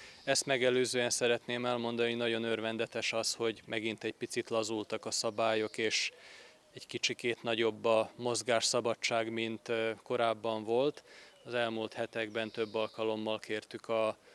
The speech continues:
vajdasági magyaroknak a türelmét, és mondtuk azt, hogy ahogy a járványügyi helyzet megengedi, lazulni fognak a szabályok. Most egy picikét, ö, lazábbak, mint voltak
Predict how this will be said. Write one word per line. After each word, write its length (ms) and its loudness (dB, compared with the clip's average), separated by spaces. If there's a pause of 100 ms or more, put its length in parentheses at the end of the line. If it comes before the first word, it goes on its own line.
(340)
vajdasági 540 -2
magyaroknak 640 -4
a 60 -6
türelmét, 680 -2
és 160 -4
mondtuk 420 -6
azt, 220 -2
hogy 140 -8
ahogy 260 -6
a 40 -2
járványügyi 680 -2
helyzet 680 -6
megengedi, 800 -2 (440)
lazulni 480 -2
fognak 420 -6
a 60 -8
szabályok. 600 2
Most 240 -8
egy 140 -6
picikét, 800 -2
ö, 300 0 (520)
lazábbak, 680 2
mint 220 -4
voltak 720 0